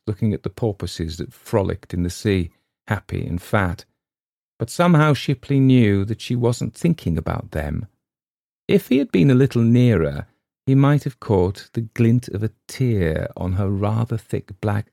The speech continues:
eyelashes, and from it he might have deduced in her an attitude towards Good Friday that lacked well-bred restraint. To Shipley it was a day to be taken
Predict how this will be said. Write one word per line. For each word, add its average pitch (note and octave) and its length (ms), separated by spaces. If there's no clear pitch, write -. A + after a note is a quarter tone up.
eyelashes, F#2 720
and A2+ 160
from A#3+ 320
it - 200
he C3 60
might A2+ 240
have A#2 160
deduced F#2+ 580
in G2+ 120
her F#2 320
an G2 180
attitude G2+ 640
towards F#2 400
Good A2 240
Friday F#2 720
that - 180
lacked G2+ 580
well-bred G2+ 920
restraint. F#2+ 720
To - 100
Shipley C3 520
it - 100
was G#2+ 140
a G#2+ 60
day A#2+ 380
to - 140
be A2+ 80
taken F2+ 600